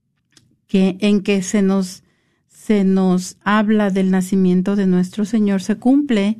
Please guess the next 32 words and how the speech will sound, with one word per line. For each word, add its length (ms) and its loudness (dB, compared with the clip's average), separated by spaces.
En 140 4
ese 200 0
tiempo 360 0
se 200 -2
cumple 600 -2
para 380 -2
el 100 0
rey 220 0
Ahaz, 400 -2
tiene 280 0
su 140 -2
hijo, 380 -2
pero 240 2
también 720 0
nos 220 0
damos 380 0
cuenta 580 -2
que 460 0
en 300 2
el, 440 0
en 240 2
el 680 2
Nuevo 260 2
Testamento, 500 0
en 60 2
el 100 -2
cumplimiento 640 2
de 80 0
las 180 -2
promesas, 720 -2
cómo 560 0
esta 640 0